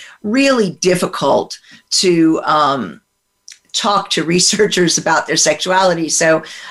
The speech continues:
um, you get, um, sometimes quite skewed samples because people are unwilling to talk about the more difficult subjects unless they're really involved and really interested. Um, so no, um,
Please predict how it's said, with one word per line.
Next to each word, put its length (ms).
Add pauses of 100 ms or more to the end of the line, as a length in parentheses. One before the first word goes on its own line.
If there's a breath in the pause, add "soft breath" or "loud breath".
um, 260
you 180
get, 320 (200)
um, 180
sometimes 640
quite 260
skewed 400
samples 500
because 300
people 320
are 100
unwilling 560
to 120
talk 280
about 240
the 60
more 160
difficult 420
subjects 380
unless 300
they're 120
really 360
involved 420
and 100
really 380 (400 loud breath)
interested. 640 (240 loud breath)
Um, 260
so 240
no, 440
um, 500